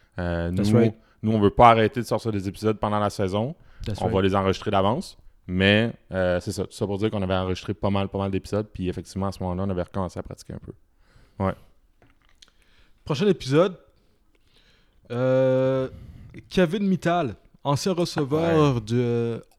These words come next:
Speaker 2: du Orange de Syracuse, nouvellement transféré au Rouge et Or de l'Université Laval. Je dis nouvellement parce qu'il n'a pas encore joué de saison.
Speaker 1: Ouais.
Speaker 2: Fait que I guess que c'est encore, euh,
Speaker 1: Encore une recrue.
Speaker 2: c'est encore, exact, c'est encore l-, latest news, là.
Speaker 1: Grosse recrue.
Speaker 2: Exact.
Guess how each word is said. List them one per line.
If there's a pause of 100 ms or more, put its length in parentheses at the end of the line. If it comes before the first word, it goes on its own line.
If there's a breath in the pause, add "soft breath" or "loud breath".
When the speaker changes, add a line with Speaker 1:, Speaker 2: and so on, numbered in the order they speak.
(100)
Speaker 2:
du
Orange
de
Syracuse, (480 soft breath)
nouvellement
transféré
au
Rouge
et
Or
de
l'Université
Laval.
Je
dis
nouvellement
parce
qu'il
n'a
pas
encore
joué
de
saison. (360 loud breath)
Speaker 1:
Ouais.
Speaker 2:
Fait
que
I
guess
que
c'est
encore,
euh, (300)
Speaker 1:
Encore
une
recrue.
Speaker 2:
c'est
encore,
exact,
c'est
encore
l-,
latest
news,
là. (100)
Speaker 1:
Grosse
recrue. (120)
Speaker 2:
Exact.